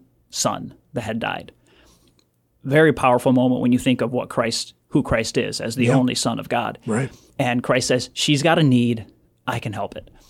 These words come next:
Speaker 1: And he shows his disciples, his, his, his class, his students right then and there, that inconvenience does not have to necessarily be inconvenience. Inconvenience can be the opportunity. And so he took that opportunity,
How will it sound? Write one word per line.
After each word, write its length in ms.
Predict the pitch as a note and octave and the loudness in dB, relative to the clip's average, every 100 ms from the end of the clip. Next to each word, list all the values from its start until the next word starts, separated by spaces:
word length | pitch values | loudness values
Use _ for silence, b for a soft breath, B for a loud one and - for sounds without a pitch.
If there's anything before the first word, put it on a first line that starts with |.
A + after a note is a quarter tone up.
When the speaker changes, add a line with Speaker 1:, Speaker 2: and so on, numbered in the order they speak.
| b - | b -4
Speaker 1:
And 380 | B2+ B2 A#2+ A2+ | -2 0 -2 -6
he 360 | - D3 C3+ - | -2 -2 -2 -6
shows 420 | - D3+ C#3+ C#3 | -2 2 4 4
his 180 | C#3+ C#3+ | 2 0
disciples, 580 | D#3+ - C3+ B2+ A2 - | 0 2 0 0 -6 -2
his, 220 | C#3+ G#2+ B2+ | -2 -2 -2
his, 340 | D3 D3+ - | -2 -2 -2
his 200 | B2 E3 | 0 0
class, 340 | - D3+ A2+ D3 | 2 0 0 0
his 140 | D3+ | 0
students 380 | - F3 C#3+ D3 | 4 4 4 2
right 160 | C#3+ | 2
then 160 | D3 D#3+ | 4 2
and 120 | E3+ | 2
there, 220 | B2 A2+ - B B | 2 0 -4 B B
that 260 | C3+ A2+ - _ _ - | 0 0 -4 _ _ 0
inconvenience 960 | E3 E3+ F3+ D3+ D3 D#3 E3 E3 - - - | 2 2 2 2 4 2 2 -2 -6 -10 -4
does 220 | C3 B2+ | 0 0
not 320 | B2+ C3 C#3 - | 2 2 0 0
have 260 | C#3+ B2+ | -4 -2
to 100 | - | 0
necessarily 460 | B2+ B2 - B2+ B2 | 0 0 0 -2 -2
be 140 | C#3+ | -4
inconvenience. 720 | C3 B2+ B2 A#2+ B2+ A2 G2+ | -2 -2 -2 0 0 0 -2
Inconvenience 680 | B2+ A#2+ B2 D#3 C#3+ A#2 - | -2 0 2 2 2 0 -2
can 160 | - B2 | -2 -2
be 140 | A2+ | -2
the 160 | A#2 A2 | -4 -4
opportunity. 680 | A2 - - - - - B B B | -4 -8 -8 -10 -10 -14 B B B
And 120 | A#2+ | -6
so 120 | A#2 | -4
he 140 | A#2 B2+ | -4 -4
took 380 | - F#3 F3+ | 0 0 0
that 200 | D#3+ D3 | 0 0
opportunity, 800 | C#3 C#3+ C3+ - D3+ B2+ G#2 A#2 | 2 0 -2 0 2 0 -2 -8